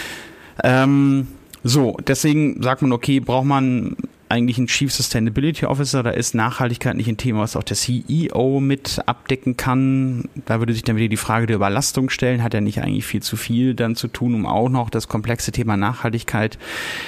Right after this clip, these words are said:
zu machen? Das ist ein Thema, was wir gerade diskutieren. Also, äh, die Antwort heißt, der Chief Sustainability Officer ist schon lange da in der Praxis, ähm, aber gesetzlich wird er,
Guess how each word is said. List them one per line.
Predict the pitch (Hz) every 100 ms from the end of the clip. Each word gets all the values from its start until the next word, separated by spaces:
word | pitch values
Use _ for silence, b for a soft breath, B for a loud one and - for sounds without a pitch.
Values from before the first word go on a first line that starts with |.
| B B
zu | - -
machen? | 123 156 180 180 208 - -
Das | 135 131 147 - -
ist | 135 135
ein | 127
Thema, | 135 123
was | 120
wir | 120
gerade | 117 113
diskutieren. | 113 - 113 - 156 165
Also, | - 113 139 139 147 147 -
äh, | - 123 123
die | 117
Antwort | 120 - 127 113
heißt, | 117 120 - -
der | 117
Chief | - 135 127
Sustainability | 127 - 117 110 123 135 131
Officer | 117 117
ist | -
schon | 143
lange | 127 123
da | 107 110 151 226 -
in | 123
der | 123
Praxis, | - 131 - 185 - - - -
ähm, | 127 123 123
aber | - 117 123 123
gesetzlich | 120 107 127 175 - 156 156 151 120
wird | 120 131 131
er, | 107 113 110 110